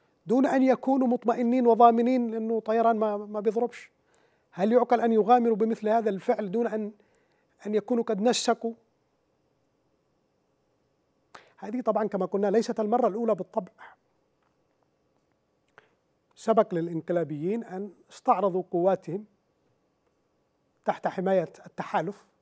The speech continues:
في مناطق أخرى مثل الحديدة وصنعاء وضواحيها. وطبعا بعد كل استعراض للإنقلابيين، استعراض عسكري، كانت طائرات التحالف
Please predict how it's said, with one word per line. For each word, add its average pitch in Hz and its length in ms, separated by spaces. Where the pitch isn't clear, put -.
في 190 140
مناطق 208 440
أخرى 185 260
مثل 160 200
الحديدة 196 420
وصنعاء 160 540
وضواحيها. 170 640
وطبعا 240 360
بعد 208 220
كل 262 200
استعراض 202 600
للإنقلابيين، 185 920
استعراض 175 360
عسكري، 240 500
كانت 269 160
طائرات 214 440
التحالف - 600